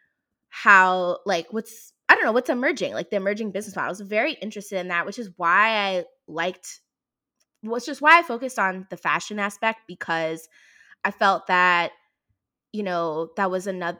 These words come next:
that was not the traditional way that people would think about, you know, music and stuff like that. But I, I don't know, I just, like,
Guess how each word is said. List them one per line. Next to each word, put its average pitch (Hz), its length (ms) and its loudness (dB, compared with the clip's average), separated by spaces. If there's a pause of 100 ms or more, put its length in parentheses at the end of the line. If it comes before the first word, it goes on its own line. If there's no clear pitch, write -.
that 220 120 0
was 220 140 -6
not 226 220 2
the 233 80 -4
traditional 170 1080 -8
way 170 560 -6
that 160 220 -4
people 185 200 -10
would 165 140 -12
think 170 180 -12
about, 156 500 -6
you 185 100 -12
know, 160 140 -12
music 160 480 -18
and 170 120 -16
stuff 165 180 -14
like 165 180 -16
that. 160 320 -10
But 180 320 -2 (1080)
I, 202 720 2 (520)
I 370 60 10
don't 427 100 6
know, 370 80 8
I 339 200 10
just, 359 220 -4
like, 330 240 0